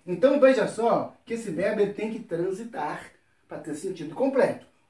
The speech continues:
Quando ele vem pra cultura, olha lá, que completa o sentido dele,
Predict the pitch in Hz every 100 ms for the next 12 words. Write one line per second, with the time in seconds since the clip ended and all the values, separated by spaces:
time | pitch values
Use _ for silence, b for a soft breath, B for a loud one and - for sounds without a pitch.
0 | 170 262 320 302 294 269 240 165 165 170
1 | 151 147 160 160 - 160 175 196 277 302
2 | - - 240 220 190 - - b - 220
3 | 254 226 240 262 254 226 208 220 196 196
4 | 311 233 143 -